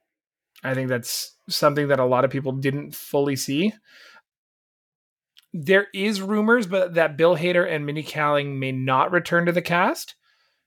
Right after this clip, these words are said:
but the movie is going to come out September or summer twenty twenty-four.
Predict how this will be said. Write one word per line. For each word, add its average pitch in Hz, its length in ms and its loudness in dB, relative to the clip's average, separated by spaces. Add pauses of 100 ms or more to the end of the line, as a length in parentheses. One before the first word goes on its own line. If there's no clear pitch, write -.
(180)
but 156 160 2
the 165 40 0
movie 175 540 -2
is 151 160 -4
going 151 340 -8
to 147 120 -18
come 151 180 -14
out 170 320 -14
September 165 500 -10
or 160 200 4
summer 175 340 2
twenty 156 240 -8
twenty-four. 135 400 -14